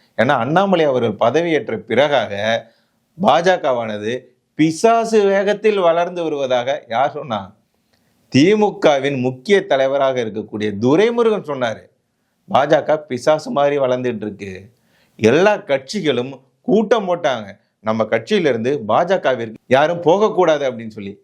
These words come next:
ஏன்? பாஜகவிற்கு அலைகடல் என மக்கள்லாம்,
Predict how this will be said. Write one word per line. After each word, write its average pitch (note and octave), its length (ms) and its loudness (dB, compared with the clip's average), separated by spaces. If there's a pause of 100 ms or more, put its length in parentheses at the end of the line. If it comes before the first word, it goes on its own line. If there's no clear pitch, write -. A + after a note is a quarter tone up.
(160)
ஏன்? F3+ 240 0 (580)
பாஜகவிற்கு D3+ 920 2 (360)
அலைகடல் F#3 760 2
என E3 160 -2 (720)
மக்கள்லாம், D#3 760 2